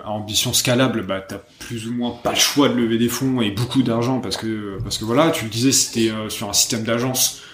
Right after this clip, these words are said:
euh, parce que chez Canoa, on est aussi sur un système d'agence, donc techniquement, bah, une, quand t'as fait un client, l'argent que t'as de ce client va t'en,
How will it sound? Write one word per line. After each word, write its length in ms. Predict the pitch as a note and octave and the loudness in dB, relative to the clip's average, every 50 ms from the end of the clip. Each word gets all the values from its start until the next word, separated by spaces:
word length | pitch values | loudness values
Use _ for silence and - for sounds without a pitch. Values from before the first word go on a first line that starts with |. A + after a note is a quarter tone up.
| - - A2+ | -20 -18 -18
euh, 400 | A2+ A#2 A#2 A2+ G2+ G2+ G2 G2 | -16 -14 -12 -10 -10 -8 -8 -8
parce 160 | F#2+ F#2+ - | -8 -8 -6
que 260 | - A2+ G#2 G#2+ G#2 | -6 -6 -6 -4 -4
chez 160 | G2 - A2 | -2 -2 -2
Canoa, 380 | - A2+ G#2+ A2+ A#2 A#2 A#2+ A#2+ | -2 -2 -2 -2 0 0 0 0
on 120 | A2+ A2 | 0 0
est 60 | A#2 | -2
aussi 240 | A2+ A2 A2 - - | -2 0 0 2 2
sur 180 | - - B2+ G#2 | 2 0 0 0
un 60 | G2 | 2
système 300 | - - - - A#2+ A#2+ | 2 2 2 2 0 0
d'agence, 320 | A#2 A#2+ A#2+ B2 B2+ A#2 | 0 0 0 0 -2 -4
donc 140 | G#2 A2 - - | -6 -6 -4 -4
techniquement, 500 | A#2+ A#2+ - A#2 - - C#3 C3 A#2+ - - - - - - - | -6 -4 -6 -10 -4 0 0 0 0 -4 -10 -18 -20 -20 -20 -10
bah, 240 | - A2 C3 A2 A2 C3 | 0 4 4 4 4 4
une, 160 | C3 B2+ - | 0 -4 -2
quand 140 | - C#3 C3+ | 0 -2 2
t'as 120 | C3 C3+ | 2 0
fait 140 | A#2+ - C3+ | 0 2 0
un 100 | B2+ B2 | 0 0
client, 380 | B2 - C3 C3 C#3 C3+ C3+ C3 - - - _ - | 0 2 2 4 4 4 2 -2 -8 -16 -16 _ -2
l'argent 260 | A2+ A2 - C#3 C3 | 0 0 2 -2 -2
que 60 | - | 0
t'as 240 | - B2+ A#2+ A#2+ B2 - | 0 0 0 0 -4 -6
de 160 | - A#2 A#2 | -6 -4 -2
ce 140 | G#2+ - A#2+ | -2 -2 -2
client 340 | - B2+ B2 C3 C3 B2+ | -2 0 0 0 2 0
va 120 | A#2+ A#2 A2 | 0 -2 -2
t'en, 120 | A2+ A2+ | -4 -6